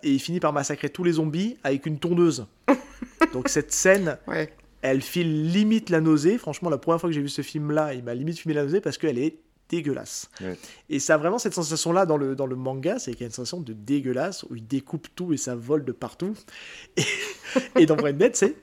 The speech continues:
Speaker 1: pareil. Il y a de l'hémoglobine de partout dans tous les sens. C'est, euh, c'est limite gerbant. Et, euh, et c'est, et c'est vrai, ouais, non, c'est vraiment, il y a, il y a vraiment un gros, gros cinéma d'horreur, euh,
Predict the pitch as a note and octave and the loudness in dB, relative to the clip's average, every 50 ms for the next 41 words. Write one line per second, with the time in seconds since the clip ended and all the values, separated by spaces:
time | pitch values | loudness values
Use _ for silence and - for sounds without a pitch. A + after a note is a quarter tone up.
0 | _ _ - G3+ G#3 G#3+ A#3+ A#3 G3+ D#3 C3+ D3 C#3+ D3 D3+ D3+ E3+ F3+ G3 A3 | _ _ 2 4 4 4 4 2 2 2 2 0 2 2 4 2 4 2 2 2
1 | G3+ G3 G3 F#3 D#3+ E3+ D3+ D#3 F3 E3 F#3 F#3+ F3 D#3 C3+ B2 - B2 - _ | 4 4 4 4 2 0 2 2 2 2 2 0 -2 -4 -4 -6 -8 -10 -8 _
2 | - F3 E3 - - F3+ E3 D3+ - - C#3+ C#3+ C3 - - F#3 G#3 A3 G#3 - | -2 -2 -2 -2 -4 -4 -4 -4 -6 -6 -6 -4 -4 -4 -4 -4 -6 -6 -6 -6
3 | - - C#3 C3 B2 A#2+ A#2 A2+ G#2+ - - - A#2 A#2 A#2+ C#3 F3+ G#3 E3 C3+ | -4 -2 -2 0 0 0 -2 -4 -6 -6 -8 -8 -8 -8 -8 -8 -8 -6 -6 -4
4 | B2+ D#3 F3+ D3 B2+ C#3 D3+ D#3 - _ _ _ _ - - A#2+ A#2+ A#2 A2+ A2 | -2 -2 -2 -2 -2 -6 -8 -8 -10 _ _ _ _ -10 -8 -6 -6 -6 -6 -6
5 | A2 A2+ A#2+ A#2+ A#2+ - - - - - - - - - _ - A2 A2+ - - | -8 -8 -10 -12 -14 -18 -20 -20 -20 -20 -20 -20 -20 -18 _ -8 -6 -6 -4 -4
6 | C3+ C3+ C3 C3 B2+ A#2+ A2+ A2+ A2+ - - B2 - - C#3 D3 F3 G3+ G#3 G#3 | -4 -4 -4 -4 -4 -4 -6 -6 -8 -6 -6 -6 -4 0 4 6 6 6 6 4
7 | G3+ F3+ - - C#3 C3+ D3 E3 F3 F#3+ F3+ C#3+ C3+ C3 C3 C3 B2 B2 C#3+ E3 | 2 0 -2 -4 -2 -2 0 0 0 0 0 0 -2 -2 -2 -4 -4 -4 -4 -4
8 | F3+ E3 C3+ A#2+ A2+ - A#2 C3 D#3+ D#3+ D#3 E3 E3 D#3 - - D3+ C3 C3 C3 | -4 -6 -8 -10 -12 -12 -8 -6 -6 -6 -4 -4 -6 -6 -4 -6 -6 -6 -6 -6
9 | B2+ B2 A#2+ A#2 A#2+ C3+ D3 C#3+ B2+ A2+ G#2+ G#2+ | -6 -6 -4 -2 -2 -2 -2 -4 -6 -6 -8 -10